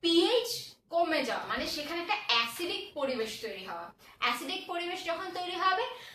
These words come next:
তখনই মূলত আবার starch নতুন করে আবার তৈরি হওয়া শুরু হবে। তারপরে দেখা যাবে যে, আহ, দ্রবণীয় গ্লুকোজের সংখ্যা কমে যাচ্ছে। তো এটা হচ্ছে প্রোটন প্রবাহ মতবাদ, মানে এই যে হাইড্রোজেন বের হওয়ার,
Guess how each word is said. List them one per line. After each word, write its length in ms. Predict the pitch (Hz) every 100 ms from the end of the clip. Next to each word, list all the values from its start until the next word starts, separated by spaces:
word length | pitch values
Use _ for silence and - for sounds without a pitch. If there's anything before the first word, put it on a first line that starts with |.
| -
তখনই 460 | - 320 - 392 392
মূলত 360 | 311 294 294 - - - -
আবার 500 | - - - - -
starch 640 | - - 202 202 - -
নতুন 200 | 285 311
করে 140 | 302 311
আবার 200 | 277 302
তৈরি 220 | 302 285 302
হওয়া 180 | 330
শুরু 260 | 330 330 339
হবে। 280 | 359 349 - - - -
তারপরে 380 | 269 254 294 294
দেখা 260 | 254 302
যাবে 260 | 285 302 330
যে, 160 | - - - - -
আহ, 300 | 240 226 226
দ্রবণীয় 460 | 226 262 254 320 403
গ্লুকোজের 500 | 240 254 262 247 311
সংখ্যা 400 | 302 294 285 - - - _
কমে 240 | 427 415 254
যাচ্ছে। 380 | - - - - - -
তো 60 | -
এটা 220 | 294 320 392
হচ্ছে 280 | 453 453
প্রোটন 640 | 466 - 370 403 427 480 427
প্রবাহ 360 | 339 277 277 339
মতবাদ, 500 | 277 - 196 185 214
মানে 300 | 240 - -
এই 120 | 269
যে 160 | 269 -
হাইড্রোজেন 640 | - 254 247 302 370 403
বের 220 | 302 302 302
হওয়ার, 420 | 311 311 339 -